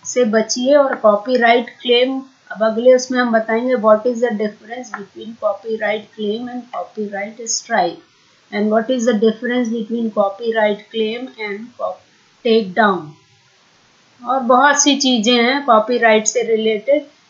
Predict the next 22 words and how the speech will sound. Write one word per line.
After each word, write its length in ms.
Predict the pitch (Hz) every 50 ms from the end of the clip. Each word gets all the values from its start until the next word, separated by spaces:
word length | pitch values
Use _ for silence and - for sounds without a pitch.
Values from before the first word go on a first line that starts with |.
| _ _ -
धीरे 260 | 214 220 220 247 247
धीरे 400 | 214 226 214 208 208 240 277 294
सब 280 | - - 226 220 214
हम 180 | 214 214 214 214
बता 320 | 202 196 196 208 190 185 190 185
देंगे। 380 | 202 196 208 220 240 262 285 294 - _ _ _ _ _ _ _ _ _ _ _ _ _ -
आप 220 | - 202 202 202 -
लोग 180 | 226 233 220 240
इसको 400 | 240 233 - - - 269 269 285 294 285 - _ _ _ _ -
ध्यान 340 | 208 208 214 202 202 220 233
से 180 | 220 - 262 247
पढ़िए 560 | 247 - 226 214 202 196 196 214 233 262 285
और 380 | 294 294 294 220 214 214 240 254
समझिए, 640 | 269 - - 233 214 208 202 185 175 175 170 156 156 151 147 _ _ _ _ _ _ _ _ _ _ _ _ _ _ _ _ _ _ _ _ _ _ -
जो 160 | 214 220 254 254
फ्यूचर 480 | 247 247 226 220 208 214 247 247 233
के 160 | 240 - 240
लिए 180 | 233 226 240 247
काम 400 | 247 - 233 214 196 202 202 208
आएगा। 300 | 196 190 196 196 - 226
कैसे 460 | 226 - - 220 214 214 - 277 285
कॉपीराइट 680 | 277 277 254 240 - - 262 247 233 233 233 226 226